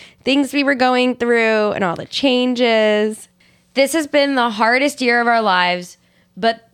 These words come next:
Speaker 2: one of the best years of our lives because it's been so transformational, but it's been the hardest year of our lives. And it all happened on accident because we were so fed up in twenty twenty-one.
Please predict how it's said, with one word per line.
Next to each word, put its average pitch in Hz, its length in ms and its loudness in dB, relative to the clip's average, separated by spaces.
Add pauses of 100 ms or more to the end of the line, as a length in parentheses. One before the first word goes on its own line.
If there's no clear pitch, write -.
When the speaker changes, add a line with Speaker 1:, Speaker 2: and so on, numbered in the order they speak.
Speaker 2:
one 220 180 0
of 311 120 -2
the 277 60 2
best 247 280 -2
years 220 240 0
of 196 100 -2
our 196 140 0
lives 170 360 0
because 190 280 -10
it's 180 100 -18
been 196 160 -6
so 196 140 -8
transformational, 180 880 -6 (260)
but - 80 -4
it's 214 100 -6
been 247 260 0
the 208 180 -2
hardest 196 400 -2
year 185 100 0
of 180 80 0
our 180 80 2
lives. 165 480 0
And 175 320 -2 (720)
it 208 100 2
all 220 200 2
happened 240 340 -2
on 220 140 0
accident 196 600 -2
because 196 220 -6
we 190 60 -8
were 196 140 -2
so 214 260 0
fed 208 240 0
up 196 160 -2
in 196 80 -4
twenty 185 260 -4
twenty-one. 175 560 -4